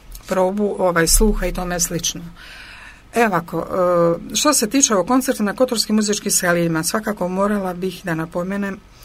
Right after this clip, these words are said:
da ima dosta muzičkih talenata koji uvijek u Kotoru.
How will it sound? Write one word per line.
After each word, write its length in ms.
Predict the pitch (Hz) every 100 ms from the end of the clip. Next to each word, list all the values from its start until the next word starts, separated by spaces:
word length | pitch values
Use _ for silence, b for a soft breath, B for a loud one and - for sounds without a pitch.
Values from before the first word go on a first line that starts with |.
| B B -
da 100 | 175
ima 160 | 185
dosta 380 | 170 208 - 202
muzičkih 420 | 190 185 170 175
talenata 500 | 175 190 180 170 175
koji 260 | 170 196 202
uvijek 520 | 208 247 180 165 - - B B -
u 80 | 180
Kotoru. 420 | 170 170 151 160